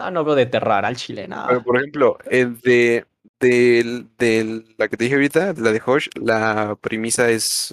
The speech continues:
Speaker 2: o sea, a mí se me hace muy interesante. Es una,
Speaker 1: Ujú.
Speaker 2: es una joven sorda, <clears throat> vive en, vive en el bosque, en, en una cabaña, a toda madre. Pues es sorda y de la nada llega su amiga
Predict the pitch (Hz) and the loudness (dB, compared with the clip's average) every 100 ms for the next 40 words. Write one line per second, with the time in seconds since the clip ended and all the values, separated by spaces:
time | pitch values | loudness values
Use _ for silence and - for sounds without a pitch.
0 | - - 104 104 101 110 107 107 104 104 | -14 -14 -10 -8 -6 -4 -4 -6 -8 -10
1 | 104 101 107 123 123 - - - _ - | -12 -6 -4 -4 -6 -10 -18 -20 _ -2
2 | 117 120 120 113 110 117 - _ _ _ | 0 0 0 0 -4 -8 -18 _ _ _
3 | 208 127 120 - _ - 120 120 113 143 | -2 0 -2 -8 _ -12 -6 -6 -2 0
4 | 147 165 170 175 175 _ _ _ 123 - | 2 2 0 -4 -12 _ _ _ -18 -14
5 | - - - 131 147 165 170 190 214 - | -12 -12 -2 2 4 4 4 2 0 -8
6 | _ _ 117 120 120 113 110 104 104 104 | _ _ -4 0 2 4 2 0 -4 -6
7 | 104 104 107 104 _ _ - 110 107 101 | -8 -12 -14 -18 _ _ -4 -2 -2 -6
8 | 101 104 107 104 127 156 165 156 151 110 | -10 -6 -4 0 0 0 2 2 2 0
9 | 107 107 110 107 107 - 113 143 185 190 | -2 -2 -6 -6 -6 -2 -2 -2 -6 -8
10 | 170 - 110 104 131 185 160 226 _ _ | -8 -4 -4 -2 -6 -8 -10 -12 _ _
11 | _ _ _ _ - - - 131 151 151 | _ _ _ _ -8 -6 0 2 2 0
12 | 208 285 - 107 104 - 104 - 101 101 | -2 -4 -8 -6 -6 -6 -6 -6 -6 -8
13 | 98 110 165 202 262 233 113 107 110 104 | -8 -6 -2 0 0 -4 -2 0 0 -2
14 | 101 - - - 101 143 190 196 | -6 -12 -12 -8 -2 0 2 2